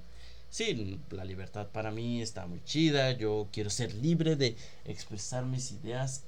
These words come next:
en este micrófono y, y frente a esta cámara.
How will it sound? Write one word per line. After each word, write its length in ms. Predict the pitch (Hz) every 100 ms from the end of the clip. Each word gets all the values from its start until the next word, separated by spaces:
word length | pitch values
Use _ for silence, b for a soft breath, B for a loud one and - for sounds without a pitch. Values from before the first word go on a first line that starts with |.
| -
en 180 | 98
este 320 | 107 110 - 113
micrófono 680 | 98 - 131 147 185 190
y, 80 | 185
y 400 | 127 120 120 120 117 117
frente 380 | 104 113 107 120
a 40 |
esta 220 | 120 113 110 - - -
cámara. 500 | 117 98 85 -